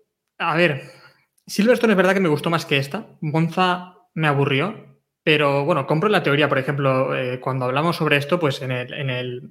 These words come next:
en Telegram, que tenemos ahí nuestro grupo de Telegram, Rubén Montijo, que también está por aquí, siempre nos contesta que al menos esto es más interesante que unos libres dos, ¿no? Y en eso tiene razón. Obviamente tenemos un fin de semana más entretenido, más divertido,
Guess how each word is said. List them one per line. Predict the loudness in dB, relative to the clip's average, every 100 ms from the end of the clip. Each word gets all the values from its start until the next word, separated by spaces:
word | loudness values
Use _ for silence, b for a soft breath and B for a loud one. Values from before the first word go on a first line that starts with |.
| -20
en | -10 -6 -2
Telegram, | 0 2 0 -2 -6
que | -6 -4 -4
tenemos | -4 -6 -4
ahí | -6
nuestro | -2 0
grupo | 2 2
de |
Telegram, | 2 2 0 -2 -8 -18 -10
Rubén | -2 2 4
Montijo, | 4 2 2 2
que | 0
también | -2
está | -4 -4
por | -2
aquí, | 0 0 -4 b b b b b
siempre | 0 4 4 4
nos | 4
contesta | 2 2 2 2
que | 2
al | 2
menos | 0 0
esto | -4
es | -2
más | -2
interesante | 0 2 2 2 2 2
que | 2
unos | 0 2 2
libres | 0 0 2
dos, | 2 2 0
¿no? | -4
Y | -4
en | -4
eso | -2 -2 -4 -10 -20 B B B B
tiene | 2 2
razón. | 2 2 0 0 -2 -6
Obviamente | 2 4 4 4 2
tenemos | 2 0
un | -2
fin | -2
de | -2
semana | 0 0 2 0 -2
más | -4
entretenido, | -2 -2 -2 0 0 0
más | -4 -2
divertido, | -2 0 2 2